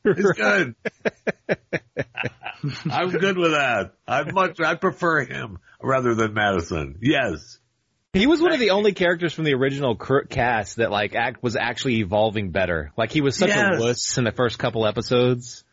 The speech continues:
Speaker 2: Then he became, like, Mister Fix-It and all that stuff. Remember that?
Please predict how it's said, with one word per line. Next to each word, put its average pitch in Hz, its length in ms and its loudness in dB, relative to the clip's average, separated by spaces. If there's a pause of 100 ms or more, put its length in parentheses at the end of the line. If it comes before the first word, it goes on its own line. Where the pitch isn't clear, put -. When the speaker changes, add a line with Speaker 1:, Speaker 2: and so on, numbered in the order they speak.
(320)
Speaker 2:
Then 147 160 0
he 156 40 -2
became, 143 320 0
like, 117 140 -2
Mister 127 300 -2
Fix-It - 600 0
and 104 400 -2
all 120 200 2
that 120 160 0
stuff. 123 160 2
Remember 139 260 4
that? 139 320 0